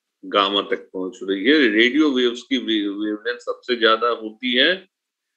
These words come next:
वन थाउजेंड मीटर्स के ऑर्डर की होती है, टेन पावर थ्री के order की होती है, फिर ये माइक्रोवेव, फिर infrared, फिर visible, फिर अल्ट्रावायलेट, फिर एक्सरे, फिर gamma। तो it goes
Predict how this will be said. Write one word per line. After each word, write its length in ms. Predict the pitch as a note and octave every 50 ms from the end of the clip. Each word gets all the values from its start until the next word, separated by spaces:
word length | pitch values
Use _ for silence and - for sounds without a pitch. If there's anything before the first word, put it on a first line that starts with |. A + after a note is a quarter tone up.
| _ _ _ _ _ _ _ _ _ _ _ _ _ -
वन 260 | - G#2+ A#2 B2 B2+
थाउजेंड 420 | A#2 - A#2 A2+ A2+ A#2 B2 B2 A#2+
मीटर्स 460 | A#2 A2+ A2+ A2+ A#2+ A#2+ A#2+ A#2+ A#2+
के 120 | A#2+ B2
ऑर्डर 420 | A2+ A2 G#2 G#2+ A2 A2 A2+ A#2+ A#2+
की 220 | A#2 - - B2
होती 340 | G#2+ G#2+ A2 G#2+ - - A#2+
है, 120 | A#2+ A#2+
टेन 140 | A#2 A2+ A2+
पावर 420 | A2+ _ - A2+ A2 G#2+ A2 A2 A2
थ्री 300 | - - - A#2+ A#2 A#2 A#2 _
के 360 | _ _ _ _ _ - A#2
order 340 | A2 A2 A2 G#2+ A2+ A#2 A#2+
की 220 | A#2 A#2+ - B2
होती 400 | A#2 A#2+ A2+ A2 - - B2 A2+
है, 120 | B2+ C#3+
फिर 240 | D#3 - - C#3+ C3+
ये 140 | B2+ A#2+ A#2
माइक्रोवेव, 800 | A2+ G#2+ G2+ G2+ G2+ - - A#2 A2+ A2+ A#2 A#2+ C3+ C#3+ D3 - _ _ _ _ _ _ _ _ _ _ -
फिर 240 | A#2 G#2+ G#2 G2 G2
infrared, 640 | F#2+ F#2 - A#2 A#2 A#2+ A#2+ A#2+ B2 C3 B2 C3
फिर 80 | B2+ A2
visible, 520 | G2+ G2 G2+ G2 G2+ G2+ G#2 A#2+ A#2+ A#2+
फिर 220 | A#2+ A#2+ - A2+ G#2
अल्ट्रावायलेट, 840 | G2+ G2 - - - A2+ G#2+ G#2+ A2 A2+ A2+ A2+ A#2 A2+ A2 - -
फिर 180 | - G2+ G2 D#2
एक्सरे, 500 | - - - - - - A#2 A2+ A#2+ A#2+
फिर 220 | A#2+ A#2+ C#3+ C#3+
gamma। 440 | B2+ - - - - G2+ F#2+ D#2+ D2 - - _ _ _ _ _ _ _ _ _ _ _ _ _ _ _ _ _ _ _ _ _ _ _ _ _ _ _ _ _ _ -
तो 160 | C#3 D3+ D#3+
it 120 | E3 D3+ B2
goes 400 | G#2+ A2+ B2 B2 C#3 D3 C3+